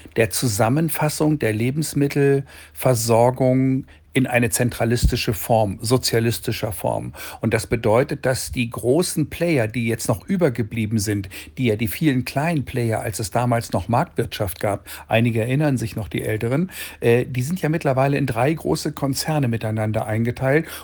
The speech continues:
und die werden dann beispielsweise im Dezember zweitausendneunzehn von der Bundeskanzlerin Merkel ins Kanzleramt, äh, berufen, um dann eine gemeinsame Strategie zu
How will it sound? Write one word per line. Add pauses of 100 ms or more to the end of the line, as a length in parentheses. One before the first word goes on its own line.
und
die
werden
dann
beispielsweise
im
Dezember
zweitausendneunzehn (460)
von
der
Bundeskanzlerin
Merkel
ins
Kanzleramt, (320)
äh,
berufen,
um
dann
eine
gemeinsame
Strategie
zu